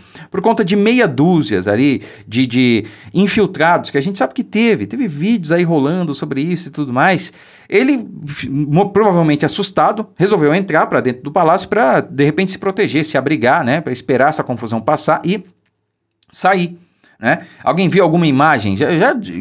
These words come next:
teriam soltado essa imagem. Se tivesse imagem dele quebrando alguma coisa, né? Parece que não foi o caso.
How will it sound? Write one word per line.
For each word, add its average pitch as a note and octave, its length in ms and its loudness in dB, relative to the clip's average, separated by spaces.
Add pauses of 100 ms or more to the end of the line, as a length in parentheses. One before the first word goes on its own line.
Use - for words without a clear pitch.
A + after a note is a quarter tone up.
teriam F3 360 2
soltado C#3+ 400 0
essa - 120 -4
imagem. G#2 240 -2
Se D#3 120 -2
tivesse E3+ 500 -2
imagem B2 460 0
dele A#2+ 160 0
quebrando A#2 480 -2
alguma F#2+ 280 -2
coisa, A#2 400 2
né? A2 100 0
Parece B2 300 -4
que G4+ 60 -12
não F4+ 80 -2
foi A3 140 0
o G3 40 -4
caso. D3 380 0